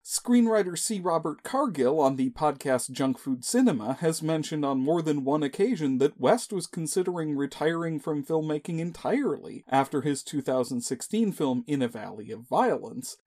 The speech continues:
due to the difficulty of securing funding and editorial freedom for controversial films. He'd done several horror movies, The House of the Devil, The Innkeepers, and Sacrament, but the closer he got to touching on real social commentary, the harder it became.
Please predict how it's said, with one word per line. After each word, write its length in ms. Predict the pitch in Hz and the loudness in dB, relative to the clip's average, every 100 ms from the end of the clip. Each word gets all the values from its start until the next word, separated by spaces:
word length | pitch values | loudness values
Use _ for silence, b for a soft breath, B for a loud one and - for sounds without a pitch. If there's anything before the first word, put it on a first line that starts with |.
| 160 | -4
due 200 | 165 156 | -2 0
to 100 | 180 | 0
the 100 | 147 | 2
difficulty 600 | 147 147 147 151 139 147 | 4 4 2 -2 0 -2
of 140 | 135 - | -2 -4
securing 540 | - 156 - 156 147 139 | -8 -6 -4 -2 -2 -2
funding 500 | - 175 170 165 151 | -2 -2 0 -2 -2
and 180 | 147 143 | -2 0
editorial 680 | 123 135 131 143 127 127 | 0 0 0 0 0 0
freedom 400 | - 294 233 143 | -4 -2 2 0
for 160 | 151 185 | 0 -4
controversial 640 | - 113 120 117 110 - - | -4 -6 -6 -6 -6 -8 -2
films. 680 | 226 247 - - - - _ _ - | 2 2 0 -12 -18 -18 _ _ -2
He'd 200 | 208 160 | -2 6
done 200 | 208 156 | 6 6
several 360 | - 180 143 254 | 6 6 6 4
horror 280 | 254 180 | 4 4
movies, 520 | 131 92 113 135 - - | 2 -2 -2 -2 -2 -6
The 100 | 117 | -6
House 340 | - 107 104 | -4 -6 -4
of 100 | - | -8
the 80 | 113 | -8
Devil, 480 | 113 139 135 135 131 | -2 0 2 2 2
The 140 | 123 | 0
Innkeepers, 760 | 120 120 120 117 120 113 110 107 | 0 0 0 -2 -6 -4 -8 -8
and 200 | 110 110 | -8 -4
Sacrament, 800 | - 269 - 143 107 - 151 - - | 0 0 0 -2 -2 -8 -16 -18 -2
but 160 | 175 170 | -2 0
the 80 | |
closer 480 | - - 285 294 247 | -4 -2 -2 0 -2
he 120 | 226 | -4
got 260 | 180 185 180 | -2 -2 -2
to 100 | 170 | -4
touching 400 | - 156 - 151 | 2 0 2 -2
on 220 | 139 127 | -2 -2
real 260 | 123 151 151 | 0 2 2
social 420 | - 127 127 123 | 2 -2 -2 -6
commentary, 760 | - 262 247 165 - 113 110 | -4 0 0 0 -2 -4 -4
the 120 | 117 151 | -4 -6
harder 460 | - 113 107 110 | -2 -4 -4 -8
it 120 | 104 | -12
became. 520 | 120 - - 233 127 | -12 -8 -4 -2 -2